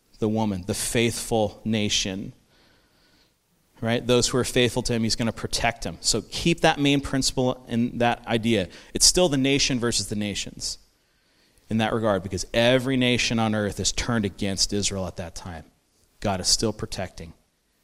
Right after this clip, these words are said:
Israel. They haven't been lost, haven't been forgotten. That storyline thread is not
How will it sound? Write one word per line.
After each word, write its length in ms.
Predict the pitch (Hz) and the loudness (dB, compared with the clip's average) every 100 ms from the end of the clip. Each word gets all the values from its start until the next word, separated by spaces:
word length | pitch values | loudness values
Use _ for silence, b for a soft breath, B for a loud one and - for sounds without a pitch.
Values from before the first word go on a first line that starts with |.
| _ | _
Israel. 400 | 110 95 - 87 87 | -2 0 -2 -6 -12
They 80 | |
haven't 280 | 85 98 110 | -8 -6 -2
been 140 | 120 135 | 0 4
lost, 360 | 120 110 - | 6 6 2
haven't 200 | - 104 | -2 -2
been 100 | 117 | -2
forgotten. 400 | 113 120 107 98 | -2 0 0 0
That 140 | 101 - | -4 -2
storyline 680 | - 127 120 113 107 104 | 0 2 2 2 2 0
thread 440 | - 120 110 110 104 | -4 -2 0 2 0
is 140 | 98 | -2
not 280 | 107 107 | 0 -2